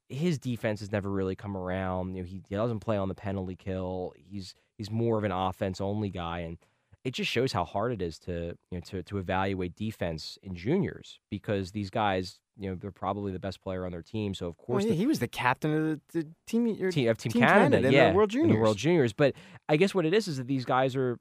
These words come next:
Speaker 1: they're the best player on their team, so they're obviously gonna play in all situations. And, you know, s-, maybe just being more physically gifted than everyone, you can look good defensively. And then when you play against guys who are just as good as you, you, if you don't have those instincts, then it doesn't, uh,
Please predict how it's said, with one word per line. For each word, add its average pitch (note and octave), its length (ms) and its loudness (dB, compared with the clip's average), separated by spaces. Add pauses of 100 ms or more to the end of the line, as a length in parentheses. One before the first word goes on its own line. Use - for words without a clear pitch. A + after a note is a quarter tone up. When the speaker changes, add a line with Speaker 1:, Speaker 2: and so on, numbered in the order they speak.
Speaker 1:
they're C3+ 100 0
the C3 60 0
best C3+ 240 0
player C3+ 240 2
on B2+ 60 0
their B2+ 100 -2
team, A#2+ 340 -2
so A2 220 0
they're A2 180 4
obviously B2+ 380 4
gonna A2 140 2
play G#2+ 200 -2
in G2 60 -2
all G2 140 -2
situations. G2 760 -4
And, G2 180 0 (280)
you B2+ 60 0
know, B2 60 2
s-, - 260 -8
maybe A#2+ 340 2 (240)
just A2 200 -4
being A2+ 460 0
more B2 220 0
physically G#2+ 400 -4
gifted C3 280 -2
than G#2+ 120 0
everyone, G#2 400 0
you G#2+ 80 -2
can G#2 180 -4
look C3 380 2
good F#2 160 -2
defensively. F2+ 640 -4
And F#2+ 100 0
then G2 140 -2
when G2 80 -2
you G2 100 -4
play F#2+ 300 -4
against F2 260 -6
guys F#2 300 -2
who F#2+ 200 -6
are F2+ 120 -4
just F#2 380 -8
as E2+ 100 -12
good A#2 180 -2
as A#2+ 160 -2
you, F2+ 220 -4
you, F#2+ 300 -4 (200)
if E2+ 140 -20
you G2 60 -4
don't G2+ 180 -4
have G2 240 -4
those G2 240 -2
instincts, G2 580 -6
then F2 280 -4 (480)
it F#2 140 -6
doesn't, F#2+ 380 -2
uh, F2+ 280 -2